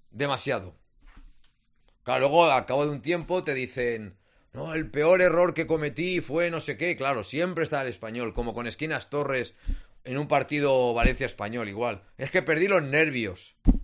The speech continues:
Siempre pierden los nervios con el Español, no sé qué pasa. Siempre somos la génesis de algo.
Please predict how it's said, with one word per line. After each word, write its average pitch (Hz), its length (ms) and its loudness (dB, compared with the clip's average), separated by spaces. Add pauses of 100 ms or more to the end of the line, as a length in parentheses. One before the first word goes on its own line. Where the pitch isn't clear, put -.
(680)
Siempre 156 380 -10
pierden 151 280 -4
los 135 120 -4
nervios 139 260 -6
con 139 100 -10
el 135 100 -8
Español, 117 420 0
no 117 100 -4
sé 127 80 -10
qué 135 100 -6
pasa. - 360 -14 (1800)
Siempre 190 480 2
somos 202 580 -2 (1800)
la 131 160 2
génesis 190 500 2
de 135 140 4
algo. 92 420 -4